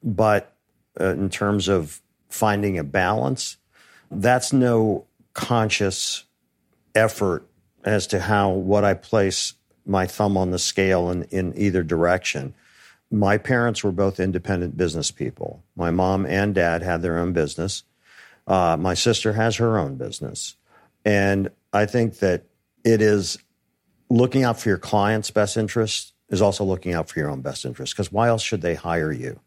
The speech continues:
So I try to do good work and bring value to whatever situation I come into, so I'll get hired again, you know, and continue to get to do what I love doing. So I guess the balance is being aware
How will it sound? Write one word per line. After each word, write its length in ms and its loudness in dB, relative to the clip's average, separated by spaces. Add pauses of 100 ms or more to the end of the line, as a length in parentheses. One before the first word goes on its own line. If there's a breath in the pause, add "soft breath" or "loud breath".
(460 loud breath)
So 300 2
I 200 2
try 360 0
to 100 2
do 540 -2
good 260 2
work 360 0
and 240 0
bring 300 0
value 560 2
to 160 -8
whatever 260 2
situation 520 0
I 80 0
come 260 0
into, 520 2 (520)
so 180 0
I'll 100 2
get 160 0
hired 320 0
again, 360 -10 (480)
you 120 0
know, 360 0
and 200 0
continue 440 2
to 100 0
get 200 0
to 80 -6
do 280 0
what 220 2
I 100 4
love 360 0
doing. 440 -2 (180)
So 280 4
I 100 6
guess 340 2
the 140 0
balance 640 0
is 540 0 (340)
being 400 4
aware 840 2